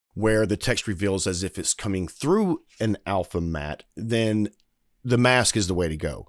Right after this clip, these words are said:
So really, you can use one method or the other. The reason why I presented the, the tutorial the way I did is because my whole point was avoid using alpha mattes, and that is the way to do it using a mask.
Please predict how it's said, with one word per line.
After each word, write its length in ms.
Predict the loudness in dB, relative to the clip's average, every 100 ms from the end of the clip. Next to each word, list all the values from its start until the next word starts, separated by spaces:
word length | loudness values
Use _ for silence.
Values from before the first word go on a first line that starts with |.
| -2
So 160 | 4
really, 180 | 6 6
you 60 | 4
can 140 | 4
use 180 | 2 2
one 320 | 2 2 2
method 300 | 2 0 0
or 100 | -2
the 160 | 0 0
other. 300 | -2 -6 -14 _ _ _
The 80 | 0
reason 300 | 2 4 6
why 340 | 6 6 4 4
I 220 | 4 4
presented 640 | 6 4 4 2 2 2
the, 260 | 2 2 0
the 400 | -6 -8 -2 0
tutorial 480 | 0 -2 0 0 0
the 80 | 2
way 160 | 2 0
I 80 |
did 380 | -2 0 4 6
is 100 | 4
because 540 | -2 -2 0 0 -2 -6 _ _ _
my 260 | -2 2 4
whole 160 | 2 2
point 260 | 0 0
was 240 | 2 0 -2
avoid 360 | -4 0 0
using 400 | 0 -2 0 -2 -6
alpha 300 | -6 -6 -4
mattes, 460 | -4 -2 -4 -6 -8
and 400 | -4 -2 -2 -2
that 260 | 2 4 4
is 160 | 0 -2
the 60 |
way 140 | 0 0
to 100 | 0
do 220 | 2 4
it 140 | 2
using 300 | 0 -2 0
a 60 | -2
mask. 380 | -4 -6 -8